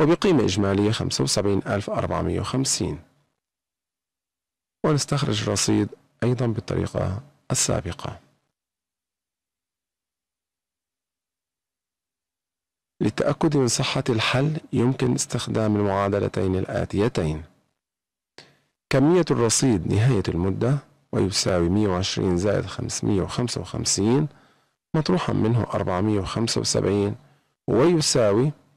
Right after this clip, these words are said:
ميتين وحدة. ووفقا للمعادلة الثانية قيمة الرصيد نهاية المدة يساوي ثمانية وأربعين ألف زائد ميتين وأربعة وسبعين وميتين ناقص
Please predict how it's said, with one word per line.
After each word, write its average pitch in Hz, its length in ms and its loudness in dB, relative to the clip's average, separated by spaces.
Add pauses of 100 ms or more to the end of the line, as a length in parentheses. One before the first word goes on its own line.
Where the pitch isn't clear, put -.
(320)
ميتين 87 500 0
وحدة. 90 400 -2 (2750)
ووفقا 131 340 0
للمعادلة 101 540 2
الثانية 98 600 0 (480)
قيمة 170 280 2
الرصيد 110 440 0
نهاية 123 420 2
المدة 110 320 2
يساوي 101 640 2 (540)
ثمانية 156 280 4
وأربعين 92 440 0
ألف 139 320 0 (420)
زائد 107 380 2
ميتين 92 560 2 (200)
وأربعة 139 260 0
وسبعين 104 420 0
وميتين 110 640 0 (420)
ناقص 160 680 2